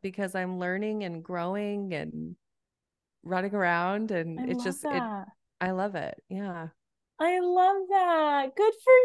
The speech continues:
Speaker 2: you, Doctor
Speaker 1: Thank
Speaker 2: Morgan.
Speaker 1: you. Thank you.
Speaker 2: <laughs>
Speaker 1: We
Speaker 2: Yeah.
Speaker 1: have to be willing to make the space for these things.
Speaker 2: Mm-hmm.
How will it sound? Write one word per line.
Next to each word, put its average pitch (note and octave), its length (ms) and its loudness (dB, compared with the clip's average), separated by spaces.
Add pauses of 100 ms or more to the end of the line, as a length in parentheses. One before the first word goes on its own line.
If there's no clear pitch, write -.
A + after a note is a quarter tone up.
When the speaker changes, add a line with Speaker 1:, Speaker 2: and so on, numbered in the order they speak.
(160)
Speaker 2:
you, A4 520 10
Doctor G#4 360 8
Speaker 1:
Thank G#4 140 4
Speaker 2:
Morgan. G4 680 6 (400)
Speaker 1:
you. F#4+ 60 8
Thank B3 320 2
you. F3+ 400 -2 (560)
Speaker 2:
<laughs> - 380 -10
Speaker 1:
We C4 180 2
Speaker 2:
Yeah. F#4 200 12
Speaker 1:
have C#4+ 120 8
to D#4 120 -2
be D4 200 -4
willing B3 500 2
to A3 80 0
make G3+ 260 -4
the G#3+ 100 -4
space F#3 440 -6
for E3+ 140 -10
these D#3 280 -10
things. D3+ 600 -10 (500)
Speaker 2:
Mm-hmm. E3+ 680 -10